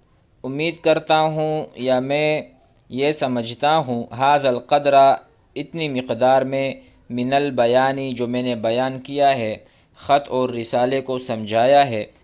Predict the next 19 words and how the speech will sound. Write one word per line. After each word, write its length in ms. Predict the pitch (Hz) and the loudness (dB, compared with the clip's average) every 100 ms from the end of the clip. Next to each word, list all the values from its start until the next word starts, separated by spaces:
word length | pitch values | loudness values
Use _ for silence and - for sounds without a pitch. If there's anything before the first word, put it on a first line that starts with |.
| - | -6
ये 160 | 160 | -2
काफ़ी 400 | 156 110 104 110 | 0 0 0 -4
है। 200 | 104 98 - _ _ - | -12 -14 -18 _ _ -4
वलअल्ल 520 | 123 131 131 151 180 | 0 4 6 6 8
हाज़ल 460 | 175 165 165 160 160 | 6 8 6 6 4
क़द्र 460 | 160 160 160 160 156 | 4 4 6 6 4
मिनल 340 | 127 120 120 | 0 -4 -2
बयानी, 640 | 113 120 143 160 151 139 - - _ _ - | 2 4 6 4 2 -6 -10 -20 _ _ -6
इतना 760 | 151 160 160 165 165 165 156 - | -6 -6 -4 2 4 4 0 -4
बयान 500 | 120 120 131 143 147 | 0 4 4 4 0
कर 240 | 131 123 | 2 2
देना 560 | 120 131 139 131 127 - - _ - | 2 -2 0 0 -2 -6 -20 _ -12
ये 180 | 123 147 | -2 -2
काफ़ी 500 | 143 120 120 - 156 | 2 2 2 0 0
है। 480 | 143 131 127 - _ - | 6 6 4 -4 _ -4
अन 300 | 120 123 120 | -2 0 0
जामिअतिल 800 | 123 123 135 156 151 147 147 143 | 4 4 4 0 0 0 -2 -2
उलूमिल 560 | 120 127 147 143 139 | -2 -2 -4 -4 -6
इस्लामियती, 1080 | 107 - 120 117 123 147 147 139 127 123 - | -6 -6 0 0 0 -4 -4 -4 -4 -8 -8